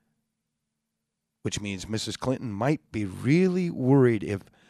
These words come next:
somehow, some way, intimidation presented itself enough to Huma that she just might fold like a pup tent and start giving information.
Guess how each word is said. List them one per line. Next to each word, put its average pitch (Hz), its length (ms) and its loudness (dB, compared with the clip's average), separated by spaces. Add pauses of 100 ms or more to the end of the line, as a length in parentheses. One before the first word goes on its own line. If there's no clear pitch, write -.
(280)
somehow, 147 920 4
some 139 540 0
way, 107 500 -4
intimidation 117 1160 -2 (480)
presented 120 560 2
itself 113 500 0
enough 107 580 4 (380)
to 117 160 2
Huma 104 440 -2 (920)
that 117 140 0
she 143 300 4
just 127 400 4
might 120 380 2
fold 113 520 4
like 107 200 0
a 110 40 -6
pup - 320 -2
tent 98 300 -6 (800)
and 107 240 0
start - 560 6 (120)
giving 120 440 2
information. 104 840 -4